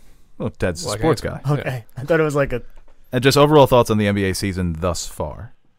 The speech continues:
Speaker 2: Uh, Kyrie already said that he's not, uh, joining the Knicks. He's gonna commit to Boston.
Speaker 3: He said he's gonna stay in Cleveland too, but
Speaker 2: K D is not coming to the Knicks. I was more hyped up for Butler.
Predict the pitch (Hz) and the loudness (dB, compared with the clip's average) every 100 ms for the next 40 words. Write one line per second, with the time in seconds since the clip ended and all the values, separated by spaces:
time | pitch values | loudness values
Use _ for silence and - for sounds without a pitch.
0 | _ _ _ _ _ _ _ 107 107 113 | _ _ _ _ _ _ _ -4 -2 0
1 | 113 113 107 - _ _ _ _ - 139 | 0 -4 -8 -18 _ _ _ _ -2 2
2 | 156 147 127 117 - 113 104 95 95 95 | 4 4 2 0 -2 -4 -2 -6 -8 -6
3 | 90 90 - - - - - _ _ _ | -6 -8 -12 -20 -20 -20 -20 _ _ _
4 | _ - 87 80 82 90 95 87 85 82 | _ -8 -6 -6 -8 -8 -8 -6 -8 -8
5 | 82 - - - 90 87 80 92 85 - | -10 -10 -16 -14 -10 -10 -12 -12 -12 -10
6 | 90 78 - _ _ _ - 92 85 - | -10 -10 -12 _ _ _ -8 -4 -4 -6
7 | 85 85 196 139 110 98 113 98 - 98 | -10 -8 -4 -4 -4 -8 -6 -6 -4 -6
8 | 85 85 - 95 90 90 90 - - - | -8 -10 -12 -12 -14 -14 -16 -20 -20 -20
9 | - - _ - 131 131 127 107 98 104 | -20 -20 _ -6 -2 0 0 -2 -4 -6
10 | 92 87 87 87 - - _ _ _ _ | -8 -8 -8 -8 -10 -18 _ _ _ _
11 | - - - 110 139 127 107 107 101 104 | -14 -14 -6 0 0 2 2 0 -2 -4
12 | 95 85 92 82 | -6 -8 -8 -8